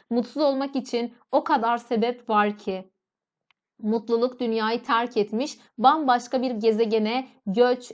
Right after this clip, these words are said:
etmiş zannediyorum. Deprem korkusu, işsizlik, ekonomik kriz, terör olayları, savaşlar ve daha birçok sebep yüzünden yaşamaktan bıkan, yaşamayı sevmeyen insanlardan oluşan bir topluluk haline geldik diyor. Burada da tartışmacı anlatım var arkadaşlar, gördüğünüz gibi.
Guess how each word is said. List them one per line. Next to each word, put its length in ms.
etmiş 400
zannediyorum. 840
Deprem 460
korkusu, 720
işsizlik, 640
ekonomik 520
kriz, 360
terör 340
olayları, 680
savaşlar 640
ve 100
daha 200
birçok 380
sebep 340
yüzünden 400
yaşamaktan 640
bıkan, 320
yaşamayı 440
sevmeyen 540
insanlardan 640
oluşan 380
bir 100
topluluk 440
haline 320
geldik 640
diyor. 220
Burada 240
da 80
tartışmacı 600
anlatım 380
var 100
arkadaşlar, 560
gördüğünüz 600
gibi. 200